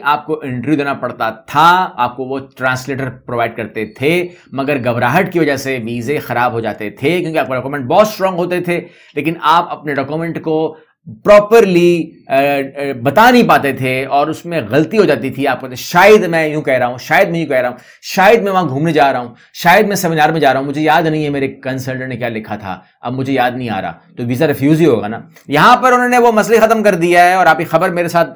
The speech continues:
दोनों देख सकते हैं, बहुत ध्यान से देखिएगा, डिटेल्स देखिएगा। वो ये है कि अमेरिकी इंतजामिया ने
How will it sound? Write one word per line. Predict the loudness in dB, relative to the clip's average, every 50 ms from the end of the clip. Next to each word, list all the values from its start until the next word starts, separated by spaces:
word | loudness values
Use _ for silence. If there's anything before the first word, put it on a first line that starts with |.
| -20 _ _ _ _ _ -4
दोनों | 0 2 2 2 2 2 2
देख | 0 -2 -2
सकते | -2 -4 -4 -4 -4 -4
हैं, | -2 -2 -2 -2 -2 -2
बहुत | -2 -2 -2 -2 -2 -2
ध्यान | -2 -2 0 2 2 4 4 4
से | 2 2
देखिएगा, | 0 0 2 2 0 2 4 4 4 4 2 0 -4 _ _ _ -16 -6
डिटेल्स | 0 2 2 2 4 2 2 2
देखिएगा। | 2 0 2 2 0 2 2 2 2
वो | 2 0 -4
ये | -4 -2 -4 -2 -2
है | -2 -2 -2 -4
कि | -4 -8
अमेरिकी | -8 -8 -8 -6 -2 -2 -2 -2 -2 -6
इंतजामिया | -6 -6 -4 0 0 0 0 0 -4 -4
ने | -4 -4 -6 -6 -8